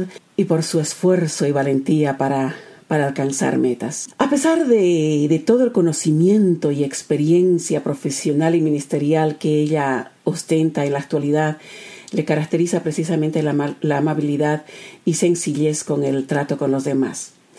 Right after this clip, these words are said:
Les hablo de Rosario Orozco. Ella es, eh, maestra en el Centro de Estudios Teológicos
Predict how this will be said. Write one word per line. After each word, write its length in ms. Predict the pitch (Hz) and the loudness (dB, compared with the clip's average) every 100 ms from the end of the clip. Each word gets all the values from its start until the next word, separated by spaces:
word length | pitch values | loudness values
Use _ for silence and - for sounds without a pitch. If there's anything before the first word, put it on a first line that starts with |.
| - - - | -20 -14 -2
Les 220 | 170 156 | 0 2
hablo 540 | 175 165 165 165 170 - | 0 2 2 2 0 -4
de 520 | 156 160 156 156 160 - - - | -2 0 2 0 -2 -6 -20 -4
Rosario 600 | 170 170 185 170 165 165 - | 0 0 2 2 2 0 0
Orozco. 580 | 156 135 135 - 123 - - - - | 0 0 -2 -6 -8 -10 -20 -20 -4
Ella 380 | 165 160 156 156 | 0 2 2 0
es, 500 | - 147 147 - - | 0 0 -2 -6 -4
eh, 320 | 147 143 143 - | -2 -2 -2 0
maestra 920 | 143 143 165 208 196 156 151 170 170 | 2 4 4 4 2 0 0 0 -2
en 180 | 143 147 | -2 -2
el 160 | 143 | -2
Centro 360 | 147 170 175 180 | -2 -2 2 0
de 60 | 165 | 0
Estudios 420 | - 190 180 175 | 0 0 0 0
Teológicos 1040 | 165 147 151 160 208 170 180 170 - - | 0 2 0 0 -4 -2 -2 -2 -6 -16